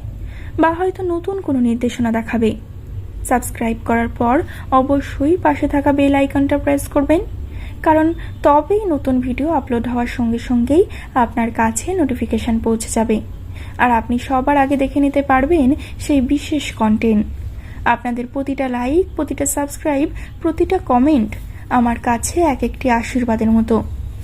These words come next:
এগুলোই আমাকে আরও ভালো কিছু করার জন্য প্রতিদিন অনুপ্রেরণা যোগায়। আর দেরি না করে চলুন শুরু করা যাক আজকের অসাধারণ আলোচনা পর্ব।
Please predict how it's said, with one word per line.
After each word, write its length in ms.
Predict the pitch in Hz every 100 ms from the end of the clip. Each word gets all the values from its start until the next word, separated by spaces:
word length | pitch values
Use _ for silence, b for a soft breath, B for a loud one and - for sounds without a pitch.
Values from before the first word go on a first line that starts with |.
| B B B
এগুলোই 500 | 262 233 247 254 247
আমাকে 520 | 233 233 247 269 294
আরও 380 | 294 247 277 302
ভালো 300 | - 269 277
কিছু 240 | 269 - 285
করার 320 | 262 262 262
জন্য 420 | 269 254 262 349 - B B -
প্রতিদিন 680 | 311 339 330 - 269 330
অনুপ্রেরণা 520 | 285 240 240 233 233 233
যোগায়। 400 | 233 226 226 247 - - - B B B B
আর 200 | - 240
দেরি 260 | 233 247 240
না 140 | 247
করে 360 | 240 247 254 403 - B -
চলুন 380 | - 320 349 403
শুরু 260 | - 311
করা 260 | 285 285 277
যাক 360 | 277 240 226 277 B B -
আজকের 600 | 226 220 - - 277 339
অসাধারণ 680 | 254 - 311 294 247 226
আলোচনা 420 | 220 220 214 220 220
পর্ব। 420 | 220 214 220